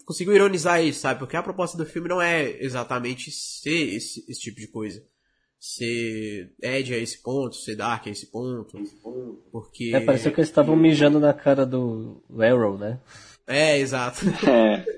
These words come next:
Speaker 3: <laughs>
Speaker 1: E, assim, é, o, o Máscara Negra, eu acho que ele, ele foi um vilão muito bacana. É, o Ian McGregor, acho que, cara,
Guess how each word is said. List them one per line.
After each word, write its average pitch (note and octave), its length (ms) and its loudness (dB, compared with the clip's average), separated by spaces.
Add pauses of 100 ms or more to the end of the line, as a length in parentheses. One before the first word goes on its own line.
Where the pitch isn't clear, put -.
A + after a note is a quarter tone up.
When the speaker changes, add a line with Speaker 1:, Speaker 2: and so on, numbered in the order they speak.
(880)
Speaker 3:
<laughs> - 60 -20 (1120)
Speaker 1:
E, C#3+ 260 2 (380)
assim, B2 420 -8 (280)
é, A2+ 580 -8 (440)
o, D3 840 4
o C#3 40 -6
Máscara E3 360 0
Negra, C#3+ 240 -2
eu C#3+ 40 2
acho C#3+ 160 -6
que C#3+ 100 -4
ele, C3+ 140 -2 (120)
ele B2+ 120 -8
foi C#3+ 180 -6
um C#3+ 40 -8
vilão B2 680 -8
muito D3 220 -2
bacana. B2 520 -6 (540)
É, G2+ 320 -4
o G2 80 -6
Ian A2 100 -4
McGregor, A2+ 680 -6
acho - 240 -12
que, A2 120 -12
cara, G#2 480 -8